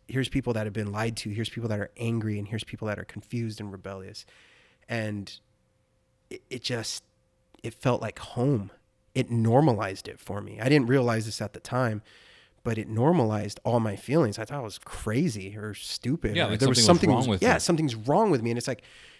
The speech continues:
Speaker 1: something's wrong with me, but something's also wrong with this guy. And
Speaker 2: Yeah.
Speaker 1: I respect the hell out of that guy, and he feels the same way. And it, it's comforting. It was
Speaker 2: Mm-hmm.
Speaker 1: this comfort for me. Like,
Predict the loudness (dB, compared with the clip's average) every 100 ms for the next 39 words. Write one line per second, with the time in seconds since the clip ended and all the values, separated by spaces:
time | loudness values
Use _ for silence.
0 | _ 0 0 2 4 4 4 2 0 0
1 | 0 0 2 0 0 0 0 0 -2 4
2 | 4 4 0 2 4 4 4 0 2 2
3 | 2 -4 -8 -8 2 4 4 2 0 -2
4 | -2 -8 -10 -14 -6 -6 -2 0 0 -2
5 | -4 -4 0 0 0 -2 -16 -20 _ -2
6 | -2 -2 -8 -8 -10 -2 -2 -2 -4 -6
7 | -8 -2 0 2 0 0 -2 0 0 -2
8 | -6 -8 -6 -6 -8 -10 -12 -14 -20